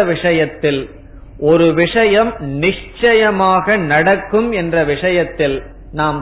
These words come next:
துயரப்படுவதனால் பிரயோஜனமே கிடையாது. இது வந்து பகவான் வந்து மரணத்தை உதாரணமா எடுத்துக்கிறார். நம்ம மரணத்தை மட்டும் எடுத்துக்க கொள்ள கூடாது. வாழ்க்கையில நம்ம அன்றாட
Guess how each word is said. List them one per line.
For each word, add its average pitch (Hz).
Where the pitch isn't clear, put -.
துயரப்படுவதனால் 165
பிரயோஜனமே 151
கிடையாது. 143
இது 175
வந்து 196
பகவான் 208
வந்து 180
மரணத்தை 208
உதாரணமா 180
எடுத்துக்கிறார். 151
நம்ம 170
மரணத்தை 190
மட்டும் 170
எடுத்துக்க 180
கொள்ள 160
கூடாது. 156
வாழ்க்கையில 196
நம்ம 180
அன்றாட 180